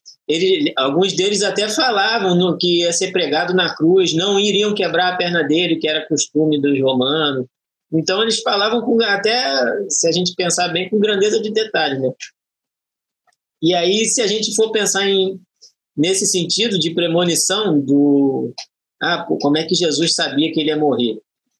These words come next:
né? Ele, ele não, na verdade, ele, quando Jesus vem, ele vem falando que ele não veio, ele veio cumprir a lei e os profetas, né? A gente sempre ouve, "Não vim destruir a lei, vim cumprir a lei e os profetas." E quando a gente fala de premonição,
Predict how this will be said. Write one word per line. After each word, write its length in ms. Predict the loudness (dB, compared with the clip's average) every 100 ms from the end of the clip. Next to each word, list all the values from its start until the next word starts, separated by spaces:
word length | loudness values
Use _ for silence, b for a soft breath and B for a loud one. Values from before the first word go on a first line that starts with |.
| -4
né? 240 | -2 -2 -6 _ _ _ _ _ _ _ -2
Ele, 680 | 0 2 2 2 2 0 -2
ele 220 | 0 0
não, 280 | 0 0 -4 -4
na 200 | -2 0
verdade, 440 | -2 -2 -2 0
ele, 480 | 0 0 0 -2 -4
quando 220 | -2 0 0
Jesus 460 | 0 0 0 0
vem, 220 | -2 0
ele 200 | 0 0
vem 240 | 0 -2 0
falando 400 | 0 0 0 0
que 80 | 2
ele 160 | 2
não 180 | 2 2
veio, 400 | 2 0 -2 -6 -16 _
ele 200 | -4 -2
veio 200 | 0 0
cumprir 400 | 2 0 0 0
a 80 | 2
lei 280 | 2 2 2
e 40 |
os 100 | 0
profetas, 800 | 0 -2 0 -2 -2 -2 -2 -2 -6
né? 140 | -2 0
A 80 |
gente 200 | 0 -2
sempre 600 | 0 -2 0 0 2 2
ouve, 320 | 2 2 2 0
"Não 160 | 0
vim 140 | 0 0
destruir 380 | 0 0 2
a 60 | 2
lei, 320 | 2 2 0
vim 140 | 0 -2
cumprir 300 | -2 0 0
a 40 |
lei 180 | 0 0
e 40 |
os 80 | 0
profetas." 600 | -2 -4 -2 -4 -4 -8 -16 _ _ _ _ _ _ -4
E 580 | 0 2 2 0 -2 -4
quando 220 | -4 -2
a 40 | -2
gente 220 | -2 -2
fala 240 | -2 -2
de 160 | -2 -2
premonição, 960 | 0 0 0 0 0 0 0 -2 -4